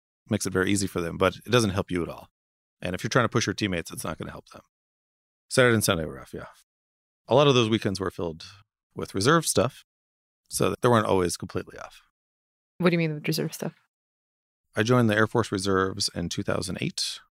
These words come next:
Speaker 2: Okay. After you graduated.
Speaker 1: Yeah. I was active duty for three years, and then I joined the Air Force Reserves for a big portion of my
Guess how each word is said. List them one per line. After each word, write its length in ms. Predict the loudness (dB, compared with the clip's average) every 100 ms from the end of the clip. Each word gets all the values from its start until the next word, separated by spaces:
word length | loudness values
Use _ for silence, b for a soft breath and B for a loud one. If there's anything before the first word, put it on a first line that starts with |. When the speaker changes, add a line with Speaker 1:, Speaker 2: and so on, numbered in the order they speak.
| _ -6
Speaker 2:
Okay. 240 | -4 -6 _ _ _ _
After 260 | 0 0 -2
you 160 | -8 -4
graduated. 460 | -4 -4 -10 -10 0
Speaker 1:
Yeah. 220 | 0 0 -10 _ _ _ _ -2
I 40 |
was 100 | 2
active 160 | 2 4 4
duty 80 | 4
for 140 | 0
three 180 | 0 2
years, 600 | 4 4 4 2 -4 -8 -16 -12
and 140 | -8
then 120 | -8
I 220 | -8 -10 -14 _
joined 220 | -2 0 0
the 60 |
Air 100 | 0
Force 240 | -2 -4 -4
Reserves 500 | -4 -2 -4 -6 -10 _ _ _ _ _
for 360 | _ -10 -10 -10 _ -4
a 60 | 2
big 180 | 2
portion 280 | 4 2 2
of 40 |
my 80 | -2